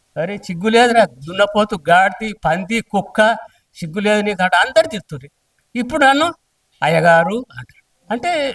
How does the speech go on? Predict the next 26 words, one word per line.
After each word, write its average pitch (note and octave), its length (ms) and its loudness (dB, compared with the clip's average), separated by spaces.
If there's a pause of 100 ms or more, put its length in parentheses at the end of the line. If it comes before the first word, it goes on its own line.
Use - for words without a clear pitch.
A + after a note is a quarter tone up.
గురువు A3 260 -2
దగ్గరికి D#4+ 260 0
పోయినాక D#4 340 2
అయిందా, G#3+ 300 2 (440)
ముందే C#4+ 260 2
అయిందా? C4 320 0 (1120)
అట్లా D3+ 600 2 (440)
చాలా A3+ 200 2
ఉంటాయి. F#3+ 240 0
కానీ G3+ 360 0 (220)
అవకాశం F3+ 480 2
ఇచ్చినటువంటి F3+ 600 -6
పెద్దలకు G3 680 -2 (640)
మీ F3 100 -2
అందరికి F#3 260 2
కూడా G3 200 6
నమస్కరిస్తూ, G3+ 840 -4 (680)
కుటుంబ G3+ 280 -2
సభ్యులు G#3 420 0
ఈ G3 60 -2
యొక్క F#3+ 200 -2
కార్యక్రమాన్ని F#3 920 2 (380)
చేసినందుకు F3+ 340 0
మోనాచారికి F3+ 640 2
వారందరికీ D#3+ 420 0
కూడా G#3+ 300 0